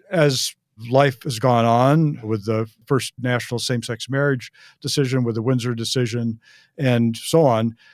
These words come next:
I think a lot of people in Utah, including the Church of, uh, Jesus Christ of Latter-day Saints, said, "We see that opinions changing, viewpoints are changing," and so on. And as I understand it, church leaders said, "We aren't against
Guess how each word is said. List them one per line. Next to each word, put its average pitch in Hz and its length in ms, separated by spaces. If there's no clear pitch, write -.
I 170 100
think 156 200
a 135 40
lot 131 200
of 123 100
people 127 500
in 127 140
Utah, 123 420
including 120 680
the 120 220
Church - 280
of, 107 240
uh, 131 60
Jesus 123 280
Christ 127 320
of 120 60
Latter-day 113 360
Saints, 147 520
said, 147 480
"We 170 140
see 185 300
that 135 160
opinions 117 460
changing, 190 480
viewpoints 135 460
are 120 60
changing," 120 400
and 117 80
so 127 120
on. 117 260
And 139 400
as 139 140
I 135 300
understand 147 540
it, - 140
church 175 280
leaders 147 380
said, 127 300
"We 165 360
aren't 147 380
against 135 640